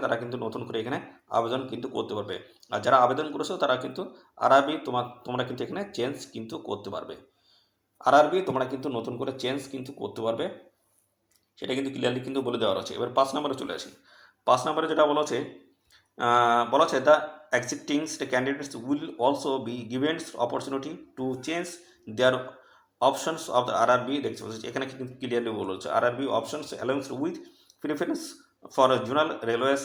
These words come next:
দেখছো, "workshop এবং protection unit within the," আহ, দেখতে পাচ্ছ, "options আরআরবি as," দেখছো, "well as, আহ, preference for various categories of the post within the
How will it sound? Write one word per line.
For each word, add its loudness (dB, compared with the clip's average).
দেখছো, -6
"workshop 2
এবং 2
protection -4
unit -2
within -2
the," 8
আহ, 4
দেখতে -2
পাচ্ছ, -2
"options -4
আরআরবি 6
as," 2
দেখছো, -8
"well -2
as, 0
আহ, 0
preference -2
for 6
various -2
categories -2
of 0
the -16
post -4
within -4
the 6